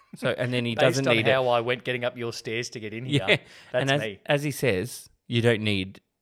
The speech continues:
Speaker 1: cartilage to shoot Nazis. You just need a trigger finger.
Speaker 2: Okay. On September sixteen, nineteen forty, the United States instituted the Selective Training and Service Act of nineteen forty, which required all men between the ages of twenty-one and forty-five to register for the draft.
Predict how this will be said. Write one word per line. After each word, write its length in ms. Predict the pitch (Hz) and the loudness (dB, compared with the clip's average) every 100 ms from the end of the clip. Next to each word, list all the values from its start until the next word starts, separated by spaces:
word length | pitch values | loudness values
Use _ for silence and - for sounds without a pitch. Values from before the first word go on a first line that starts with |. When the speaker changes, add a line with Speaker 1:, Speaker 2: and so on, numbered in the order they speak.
| _ - | _ -8
Speaker 1:
cartilage 540 | - 113 110 92 - | 2 2 2 -4 -6
to 100 | - | -8
shoot 260 | 98 - 95 | -8 -6 -6
Nazis. 520 | 95 87 - 67 - | -6 -6 -8 -14 -14
You 40 | 101 | -14
just 220 | 107 - | -12 -10
need 140 | 85 | -10
a 40 | 87 | -8
trigger 280 | - 107 | -8 -8
finger. 300 | 104 92 92 - _ - | -10 -10 -12 -14 _ -4
Speaker 2:
Okay. 460 | 131 131 131 101 - _ - | -2 -2 -2 -2 -8 _ -8
On 140 | 143 | -6
September 480 | - 147 170 196 202 | -4 -4 -4 -4 -4
sixteen, 500 | - 151 - 139 127 | -8 -10 -6 -4 -4
nineteen 420 | 120 117 - 120 | -4 -4 -8 -12
forty, 380 | 110 123 117 107 | -8 -4 -4 -4
the 100 | 101 | -8
United 400 | 107 117 131 143 | -8 -4 -4 -4
States 340 | - 127 113 - | -6 -6 -6 -10
instituted 580 | 123 - 113 127 110 104 | -14 -14 -14 -12 -10 -10
the 60 | |
Selective 580 | 107 - 120 139 165 147 | -10 -8 -8 -8 -10 -10
Training 340 | - 135 123 | -6 -6 -6
and 100 | 113 | -10
Service 460 | - 131 123 120 - | -10 -6 -6 -6 -10
Act 240 | 113 101 113 | -12 -12 -14
of 80 | |
nineteen 400 | 104 101 98 104 | -10 -10 -10 -14
forty, 480 | 98 - 117 98 - - - - | -14 -10 -8 -10 -14 -20 -20 -16
which 180 | 120 - | -14 -14
required 400 | - 123 117 - - | -6 0 0 0 -4
all 180 | 139 | -6
men 240 | 156 131 123 | -4 -6 -6
between 320 | 110 120 117 | -10 -8 -8
the 140 | 110 | -8
ages 280 | 107 107 101 | -6 -6 -8
of 120 | 104 | -16
twenty-one 420 | - 131 139 135 117 | -12 -10 -8 -6 -8
and 100 | 107 | -10
forty-five 580 | - 113 107 113 104 - | -10 -10 -8 -6 -6 -6
to 100 | 107 | -12
register 400 | 104 98 104 101 | -10 -10 -14 -18
for 140 | - | -18
the 140 | 98 95 | -16 -16
draft. 640 | 95 98 92 92 - - | -10 -8 -8 -10 -18 -20